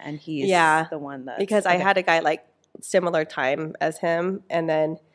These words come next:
Speaker 2: first date, like, he was so nice. He, like, got me, like, a camera and, like, you know, like, some, like, Polaroid
Speaker 1: He
Speaker 2: and
Speaker 1: bought you a camera?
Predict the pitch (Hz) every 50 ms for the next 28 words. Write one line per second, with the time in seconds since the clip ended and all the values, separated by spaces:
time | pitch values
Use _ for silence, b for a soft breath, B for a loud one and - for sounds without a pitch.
0 | _ _ _ _ _ - 208 185 170 - - 170 156 160 165 - 101 156 170 -
1 | 180 170 165 - 170 165 156 147 151 - - 160 147 131 - - - - - 180
2 | 190 104 117 - 233 226 - - 302 294 285 285 285 277 277 269 269 254 254 240
3 | 226 226 220 208 196 208 220 - _ _ _ _ _ _ - - 262 233 220 -
4 | 247 202 202 - 151 - - - - 170 160 156 156 156 151 151 156 156 156 156
5 | 151 151 226 175 - 180 180 208 - - 277 285 262 240 - - - 170 156 156
6 | 156 160 175 247 320